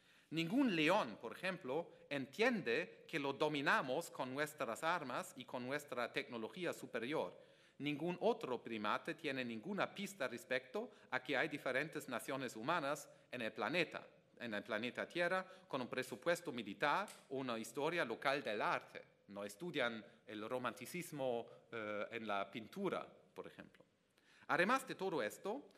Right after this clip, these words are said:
hasta donde sabemos, ningún otro animal está interesado en averiguar qué es, qué es ser ese animal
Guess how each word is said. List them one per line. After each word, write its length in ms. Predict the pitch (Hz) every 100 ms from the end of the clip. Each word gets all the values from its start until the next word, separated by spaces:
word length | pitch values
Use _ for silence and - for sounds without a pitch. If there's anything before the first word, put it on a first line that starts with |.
| - -
hasta 300 | 180 - 156
donde 300 | 202 233 180
sabemos, 600 | - 113 104 139 196 -
ningún 320 | 147 180 175
otro 360 | 165 175 165
animal 400 | 131 117 101 139
está 280 | 180 - 139
interesado 720 | 135 135 120 107 147 175 240 285 - -
en 160 | 139 143
averiguar 840 | 170 160 131 110 107 127 143 254 - -
qué 220 | - 160 139
es, 180 | - - - 120
qué 280 | - 147 247
es 80 | -
ser 480 | - - 165 143 135
ese 220 | 135 139
animal 500 | 117 113 117 170